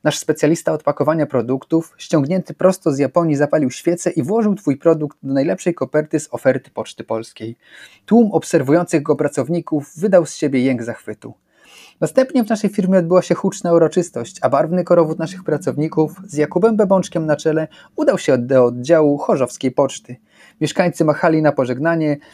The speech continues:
kiedy szczupły listonosz odebrał twoją paczkę i popędził w stronę twojego adresu. Mamy nadzieję, że zakupy w naszym sklepie były dla ciebie cudownym przeżyciem. My właśnie umieszczamy na ścianie naszego biura twoje zdjęcie i podpisujemy je klient roku. Jesteśmy wyczerpani,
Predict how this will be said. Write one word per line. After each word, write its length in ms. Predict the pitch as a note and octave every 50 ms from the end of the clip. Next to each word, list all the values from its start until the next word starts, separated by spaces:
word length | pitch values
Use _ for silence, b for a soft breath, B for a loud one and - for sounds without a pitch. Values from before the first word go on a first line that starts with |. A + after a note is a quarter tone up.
| B B B
kiedy 160 | - D#3 C#3+
szczupły 360 | - - - B3 G#3 - G3
listonosz 380 | D#3+ C3+ - - E3 E3 D3+ -
odebrał 340 | C#3 C#3+ F3 F3+ E3 E3 D3+
twoją 240 | - - C3 B2+ A#2+
paczkę 380 | - A#2+ A#2+ - - - C#3+ -
i 60 | G3+ G3
popędził 400 | - D3+ - D#3+ D#3 C#3 C#3+ C3+
w 60 | -
stronę 300 | - - C3 B2 B2+ A#2+
twojego 360 | - - B2+ B2 A#2 B2 A#2+
adresu. 500 | A#2 A#2 A#2 A#2 A2+ - - A#2 A#2+ B2+ - b b b b b b b b -
Mamy 200 | E3 F#3+ G#3+ G#3+
nadzieję, 340 | G#3 G3+ F3+ F#3+ G3+ G3 F#3
że 200 | F#3 G3 F#3 E3+
zakupy 320 | - G3+ - - F3+ F3+
w 60 | E3+
naszym 220 | F#3 F3+ - F#3 E3+
sklepie 280 | - - F3+ F3 F3+
były 180 | E3 E3 E3+ E3+
dla 100 | E3+ E3+
ciebie 220 | - F3 E3 E3
cudownym 420 | D#3+ - D#3+ D3 B2 - A2+ A2+ G#2
przeżyciem. 540 | - B2+ A2+ A#2+ A2 - - A2+ A2 A2+ A#2+ _ _ B B B B B B
My 80 | D3 C3+
właśnie 320 | C#3 D#3 C#3+ - - D3+
umieszczamy 440 | D3 D3+ D3+ D3 - - D#3+ D#3+ D#3
na 100 | D#3 D#3
ścianie 320 | D3 - - E3 D#3+ D#3 D3+
naszego 340 | D3+ D3 - D#3+ D3+ D3+
biura 240 | C#3+ D3 D#3+ D#3+ D3+
twoje 240 | D3+ - D#3+ D3 C3
zdjęcie 380 | B2+ D3 D#3+ E3 D#3+ - E3+ D#3
i 60 | D3+
podpisujemy 640 | D3+ D3+ D3+ - D#3+ - - D#3+ D#3+ D#3+ D#3+ D#3 D#3
je 120 | D#3 D3
klient 480 | D3 - - - F#3+ E3 D#3 D3+ D3+ -
roku. 360 | C3 A2+ G#2 - - A2+ A#2 - _ _ _ _ _ _ -
Jesteśmy 400 | C#3+ C#3 - - D#3+ - - C#3+
wyczerpani, 580 | C#3 C3 - C3 C3 - E3+ D3+ C3 A#2 A#2